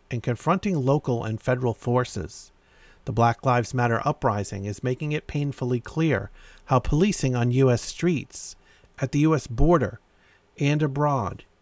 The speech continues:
is interconnected. In a time when people are calling for the abolition of police and prisons, it is no surprise that the federal agencies and leaders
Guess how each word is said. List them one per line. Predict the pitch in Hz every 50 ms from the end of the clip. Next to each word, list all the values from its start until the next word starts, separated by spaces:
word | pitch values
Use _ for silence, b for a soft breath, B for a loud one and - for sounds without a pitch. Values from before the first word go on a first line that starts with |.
| _ _ _
is | - 131 127 -
interconnected. | - - 120 - - 98 - - 113 110 113 113 - - - 101 101 - - _ _ _ _ _ _ _ _ _ _ b b b b b b b b b
In | - 120
a | 113 -
time | - - 123 123 123 120
when | 120 113
people | - - 143 143 - 131 131
are | 123
calling | - - - 131 131 139 143 131
for | - - 131
the | 131 -
abolition | - 123 120 123 127 120 135 131 - - 127
of | 123 117 -
police | - - 123 127 139 135 - -
and | 117 113 -
prisons, | - - - 151 - 127 104 95 92 - - - - B B B B B B B
it | 147
is | 151 139 131
no | 151 147 147 156 156
surprise | - - 139 - - 113 98 92 95 - - - - -
that | - 120 -
the | 117
federal | - - 120 113 117 107 - -
agencies | 117 123 120 127 123 117 - - 117 107 110
and | 104 101 101
leaders | 113 123 151 139 135 95 - - -